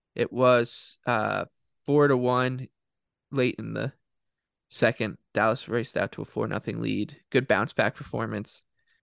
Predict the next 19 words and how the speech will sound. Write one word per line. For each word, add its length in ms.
We'll 100
see 160
where 160
this, 200
if 140
this 200
number 420
is 260
where 400
Seattle's 480
been, 340
and 140
that's 220
where 180
you'd 200
assume 360
it'll 140
be, 280
uh, 260